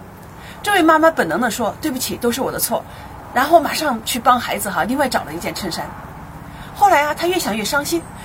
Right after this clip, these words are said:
觉得自己成了所有人的擦脚垫儿，被任意的践踏。这就是典型的“我”陷阱。也就是说，相信我是每一个问题的唯一原因，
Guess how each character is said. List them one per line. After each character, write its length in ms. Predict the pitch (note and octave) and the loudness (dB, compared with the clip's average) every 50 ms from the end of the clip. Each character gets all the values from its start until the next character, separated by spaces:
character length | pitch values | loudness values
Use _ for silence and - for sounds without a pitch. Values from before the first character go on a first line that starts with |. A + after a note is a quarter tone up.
| - - | -14 -8
觉 120 | - D#4 D#4 | -4 -2 0
得 100 | G4 G4+ | 0 0
自 140 | - A#4 F4+ | 0 0 0
己 100 | C4+ A#3 | 0 0
成 160 | - A#3 C#4+ | 0 0 0
了 100 | D#4 C#4+ | 0 2
所 200 | - - D#4 G4+ | 2 2 2 4
有 100 | G#4 C#4+ | 4 4
人 160 | G#3+ F3+ G3 | 4 4 4
的 180 | A#3+ G3 F#3+ F#3+ | 6 4 4 4
擦 180 | - - F#4+ F#4 | 2 -2 -2 0
脚 160 | C#4 - - | 0 -2 0
垫 120 | - D4+ | 0 -2
儿， 140 | C4 - - - - - - - - | -2 -2 -6 -14 -16 -16 -16 -14 -4
被 140 | - F4 F4 | 0 0 2
任 200 | F4+ A#4+ A#4+ A4 | 4 2 2 2
意 60 | C#4 | 0
的 80 | G3+ E3+ | -2 -4
践 220 | D#3+ - B3+ F#3 | -4 -4 -4 -4
踏。 160 | F3+ - - - - - - - - - - - - | -4 -6 -6 -8 -10 -16 -16 -16 -16 -18 -16 -12 -8
这 100 | - F#4+ | -6 -2
就 100 | F#4+ F#4 | 0 0
是 240 | - - D#4+ B3+ A#3+ - - - - | 0 0 0 -2 -2 -2 -6 -8 -4
典 160 | C4 F3+ D3 | -4 -4 -2
型 180 | - G#3 G3+ A3 | -4 -6 -4 -2
的 180 | A#3 F3 D#3+ - - - - - | -2 -2 -4 -6 -12 -14 -8 -2
“我” 180 | G3 - - - | 0 0 0 0
陷 240 | - - F4 C#4+ - | 0 0 0 0 0
阱。 120 | - - - - - - - - - - - - | -2 -6 -10 -12 -12 -12 -12 -12 -12 -12 -12 -8
也 60 | - G#3 | -6 -2
就 140 | D#4+ F4 | 0 0
是 80 | D#4 D4+ | 0 2
说， 220 | C#4 E4 D4+ D4+ - | 2 4 4 2 2
相 240 | - - - E4+ E4+ | 0 2 4 4 4
信 160 | E4+ F4+ E4+ B3 G#3 G3+ | 4 0 -2 -2 -2 -4
我 240 | G3+ G#3+ F#3+ D3+ - | 0 2 2 4 4
是 160 | - - - | 2 0 0
每 200 | E4 C#4 F3+ D3 | 0 0 -2 -2
一 80 | C#3+ E3+ | -4 -4
个 160 | F3+ - G#3 | -4 -4 -2
问 200 | - C4 A#3+ G#3+ | 0 0 0 0
题 160 | G3+ - - | -2 -4 -4
的 220 | F3 E3 D#3+ D#3 D3+ | 0 2 2 2 2
唯 140 | D3 E3 F#3+ | 0 0 -2
一 160 | B3+ C4+ C4+ | -2 -2 -2
原 180 | B3 E3 C#3 D#3 F#3+ | -2 -2 -2 -2 -4
因， 100 | G#3+ | -4